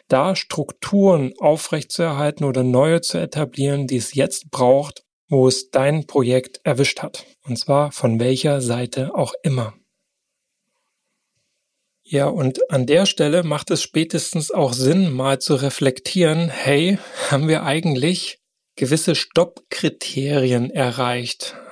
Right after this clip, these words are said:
Wenn ihr die am Anfang des Projekts nicht definiert habt, dann ist es vielleicht jetzt ganz gut, dich darüber zu unterhalten mit den relevanten Stakeholdern. Nehmen wir nur mal die Dimension Budget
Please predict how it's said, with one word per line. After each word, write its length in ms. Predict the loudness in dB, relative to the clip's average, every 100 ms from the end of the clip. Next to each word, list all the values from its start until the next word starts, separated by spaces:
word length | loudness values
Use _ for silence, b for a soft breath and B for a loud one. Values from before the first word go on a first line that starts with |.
| -12 -8
Wenn 180 | -6
ihr 80 | -6
die 180 | -4 -2
am 120 | -2
Anfang 260 | -2 0 0
des 120 | 0
Projekts 340 | -2 -2 0
nicht 180 | -2 -2
definiert 480 | -4 -2 0 0 0
habt, 300 | -2 -2 -10 B B B B -8
dann 320 | -6 -4 -6 -2
ist 160 | 0
es 160 | 0 0
vielleicht 500 | 0 2 0 -2 -4
jetzt 340 | -2 -2 -2
ganz 260 | 0 0 0
gut, 460 | -2 -2 -2 -10 -8
dich 140 | -4
darüber 560 | -2 -2 -2 0 0 0
zu 160 | -2
unterhalten 960 | -2 -2 0 0 0 0 0 0 -2 2
mit 400 | 2 0 -6 -4
den 360 | 0 0 -2 -2
relevanten 480 | 0 2 0 0
Stakeholdern. 800 | -4 -2 -2 0 0 0 0 0
Nehmen 180 | 0 0
wir 80 | 2
nur 140 | 2
mal 100 | 2
die 320 | 2 0 0 -4
Dimension 600 | 0 2 2 2 2 2
Budget 500 | 0 0 2 4 2